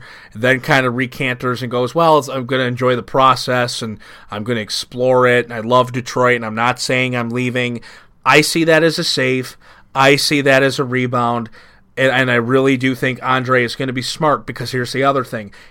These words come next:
If he accepts the player option, that's fine, but he takes a big risk on, on, on himself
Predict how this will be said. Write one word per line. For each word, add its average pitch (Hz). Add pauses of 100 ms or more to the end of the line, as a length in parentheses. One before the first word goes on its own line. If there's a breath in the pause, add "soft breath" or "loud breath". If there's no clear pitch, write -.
(140 loud breath)
If 143
he 170
accepts 170
the 156
player 143
option, 131 (260 soft breath)
that's 123
fine, 131 (260 loud breath)
but 120
he 117
takes 120
a 110
big 131
risk 135
on, 127
on, 117
on 123
himself 123